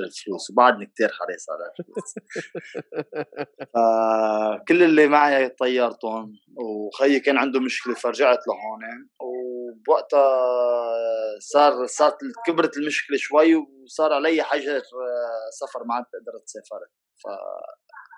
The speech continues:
Speaker 1: فهذا اللي خلاني أبقى هون، وبوقتها تعرفت على مرتي وضليت هون.
Speaker 2: سبحان الله، يعني لولا رجعتك يمكن أنت ما كان دخلت ديزرت فورس، يمكن ما رحت على بريف و-،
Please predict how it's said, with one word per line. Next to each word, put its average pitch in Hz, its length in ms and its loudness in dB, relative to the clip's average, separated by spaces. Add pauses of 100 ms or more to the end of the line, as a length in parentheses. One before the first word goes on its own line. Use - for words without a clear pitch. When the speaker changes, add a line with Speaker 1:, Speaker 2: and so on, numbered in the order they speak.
(920)
Speaker 1:
فهذا 135 180 2
اللي 123 120 0
خلاني 120 440 0
أبقى 110 160 -4
هون، 117 340 -4
وبوقتها 220 420 -4
تعرفت 208 400 2
على 165 180 4
مرتي 139 280 -6
وضليت 160 400 -4
هون. 95 160 -20 (1120)
Speaker 2:
سبحان 165 420 -4
الله، 160 180 2
يعني 135 220 -4
لولا 170 280 2
رجعتك 151 480 -4
يمكن 156 240 -8
أنت 147 140 -12
ما 151 140 -6
كان 143 180 -8
دخلت 131 460 -4
ديزرت 123 440 -4
فورس، 123 340 -2
يمكن 135 280 -6
ما 135 140 -2
رحت 135 220 -4
على 127 160 -2
بريف 127 460 -4
و-، 110 100 -8